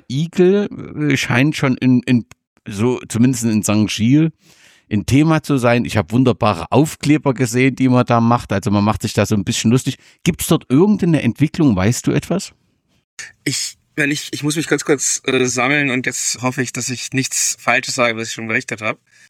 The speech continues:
Speaker 2: Äh, das Thema Igel kommt daher, dass es eine Umweltstudie nochmal gab, wo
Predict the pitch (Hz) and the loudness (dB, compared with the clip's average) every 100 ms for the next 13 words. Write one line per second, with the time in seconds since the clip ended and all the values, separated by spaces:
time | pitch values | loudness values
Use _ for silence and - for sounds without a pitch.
0 | - _ _ 127 127 131 - 151 - 180 | -20 _ _ -2 0 -2 -2 -2 -2 -2
1 | 214 202 - 170 165 156 151 147 147 135 | -2 0 -2 -4 -2 -2 0 0 0 -2
2 | 135 135 - - _ _ _ - 131 - | -2 -2 -4 -6 _ _ _ -4 -2 -2
3 | - 123 143 139 - 156 180 - 170 160 | -2 -2 -2 -6 -6 -6 -6 -6 -6 -4
4 | 147 143 139 135 131 131 - _ _ _ | -4 -2 -2 0 0 0 -6 _ _ _
5 | _ _ 123 127 127 123 127 123 | _ _ -4 2 4 4 4 2